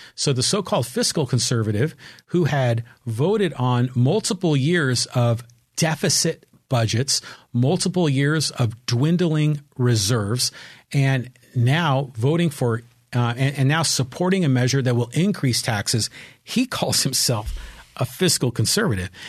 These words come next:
And he, he's an interesting character because as a Republican, he came out and got the endorsement of the teachers union.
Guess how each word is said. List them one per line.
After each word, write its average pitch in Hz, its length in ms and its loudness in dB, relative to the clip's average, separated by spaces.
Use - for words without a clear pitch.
And 156 80 0
he, 240 160 2
he's 175 280 0
an 170 80 0
interesting 156 400 0
character 170 460 0
because 117 500 0
as 147 200 0
a 123 60 2
Republican, 185 720 0
he - 180 0
came 175 280 0
out 170 100 2
and 131 80 2
got 147 160 -2
the 147 100 2
endorsement 131 600 0
of 113 120 -2
the 107 80 -2
teachers 196 460 0
union. 185 400 2